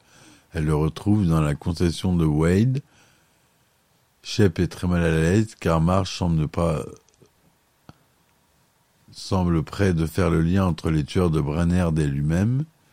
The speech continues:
Il risque de retourner en prison car il est en liberté conditionnelle après avoir été condamné dans une affaire de trafic de stupéfiants. Marge interroge ensuite Jerry brièvement, lui demandant s'il manque par hasard un véhicule dans sa concession.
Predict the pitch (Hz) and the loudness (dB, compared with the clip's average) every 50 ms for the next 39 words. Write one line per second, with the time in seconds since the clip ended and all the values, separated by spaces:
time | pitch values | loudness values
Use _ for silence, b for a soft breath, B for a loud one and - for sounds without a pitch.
0 | b b b b b - 78 82 85 101 101 - - 87 78 78 80 80 82 80 | b b b b b -4 -2 2 2 2 0 0 0 -2 0 2 2 2 0 0
1 | - - 87 87 87 85 78 - - - 80 82 101 113 120 - 98 80 76 78 | -2 -2 -2 0 0 0 0 -2 -2 -2 -2 0 0 -2 -2 -2 -4 -2 -2 0
2 | 80 76 71 - 80 78 80 87 87 85 90 85 78 - - 82 - - 85 82 | 0 -2 -2 -2 -2 -2 0 0 0 0 0 -2 -2 -4 -6 -6 -4 -2 -2 0
3 | 80 76 - - 80 82 90 98 104 95 87 78 71 - 82 78 76 73 78 76 | 0 -2 -2 -4 -4 -2 0 0 0 0 -2 -4 -4 -4 -4 -4 -2 -2 -2 -2
4 | 78 78 - - 78 - - 82 80 80 78 78 82 95 101 92 80 73 69 - | -2 -4 -4 -6 -8 -6 -4 -4 -2 -2 0 0 0 0 0 -2 -2 -2 -2 -2
5 | 71 143 147 73 73 - - 98 95 85 76 - - - - 78 - - 95 92 | -4 -4 -4 -6 -6 -6 -6 -4 -4 -2 -4 -6 -6 -6 -6 -6 -6 -6 -8 -6
6 | 90 87 80 - - - - 90 80 80 85 76 - - - 67 60 58 _ _ | -4 -4 -4 -4 -6 -8 -8 -6 -6 -4 -6 -8 -8 -10 -12 -10 -12 -12 _ _
7 | B B B B B B B B B B B B B B B B - 90 92 95 | B B B B B B B B B B B B B B B B -4 0 2 4
8 | 95 90 87 90 82 76 87 87 87 87 87 85 82 82 82 76 - - - 82 | 4 4 2 0 0 0 0 0 2 2 2 0 0 -2 -4 -6 -8 -10 -6 -4
9 | 80 73 67 64 71 80 85 80 90 104 110 104 85 80 82 85 80 78 78 76 | -4 -4 -4 -4 -2 -2 0 2 2 2 2 2 2 2 2 2 2 2 2 2
10 | 80 80 87 104 131 127 85 80 78 71 71 80 80 80 82 85 87 92 107 107 | 0 0 0 0 -2 -2 0 0 0 0 0 0 0 2 2 0 0 0 0 -2
11 | 101 - - 80 80 78 80 85 95 104 101 - - 78 76 73 71 78 90 101 | -2 -4 -4 -2 0 0 0 0 0 -2 -4 -2 -2 0 0 0 0 -2 -2 -2
12 | 98 87 82 78 76 76 78 76 - - - 104 98 90 87 80 78 - - - | -2 -2 -2 -2 -2 -2 -2 -2 -4 -4 -4 -4 -2 -2 -2 -4 -6 -6 -8 -10
13 | - - 101 101 101 - 98 92 87 - - - 73 65 | -8 -8 -8 -8 -8 -6 -8 -8 -8 -10 -10 -10 -10 -10